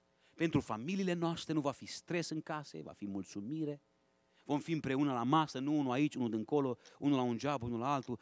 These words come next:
mâncăm numai duminica împreună. Va fi pace în casele noastre, va fi binecuvântarea lui Dumnezeu, va fi o viață spirituală înfloritoare și nu pofte nesăbuite, nu vătămare, nu prăpăd, nu chinuri.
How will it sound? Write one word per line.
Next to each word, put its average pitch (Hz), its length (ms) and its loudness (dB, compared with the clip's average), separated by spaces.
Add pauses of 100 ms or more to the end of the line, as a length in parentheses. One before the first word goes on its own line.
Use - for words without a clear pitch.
(140)
mâncăm 120 280 -6
numai 117 200 -6
duminica 135 480 -6
împreună. 127 560 -6 (720)
Va 127 80 0
fi - 160 -6
pace 185 440 -2
în 160 80 0
casele 160 420 -2
noastre, 147 500 -2 (280)
va 120 80 4
fi 135 120 2
binecuvântarea 123 680 2
lui 135 140 2
Dumnezeu, 120 640 0 (420)
va 139 120 8
fi 180 240 0
o 160 60 6
viață 160 360 4
spirituală 156 540 4
înfloritoare 135 680 2
și 117 120 -8
nu 147 180 0
pofte - 480 2
nesăbuite, 127 760 0 (260)
nu 151 120 6
vătămare, 151 640 6
nu 165 140 2
prăpăd, 180 500 2
nu 160 220 -4
chinuri. 185 520 -8